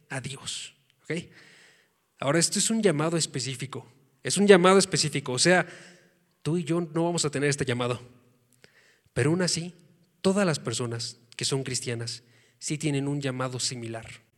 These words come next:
el llamado a dar a conocer la palabra de Dios, ¿sí?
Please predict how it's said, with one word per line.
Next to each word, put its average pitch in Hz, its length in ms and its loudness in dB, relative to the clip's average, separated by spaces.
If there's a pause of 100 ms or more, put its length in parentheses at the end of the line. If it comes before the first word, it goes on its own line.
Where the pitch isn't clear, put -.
(520)
el 123 180 -4
llamado 135 440 -2
a 127 40 -4
dar 131 200 -2
a 127 80 -4
conocer 123 540 -8 (420)
la 127 160 -8
palabra 120 340 -2
de 110 120 -6
Dios, - 360 -16 (120)
¿sí? 139 240 -14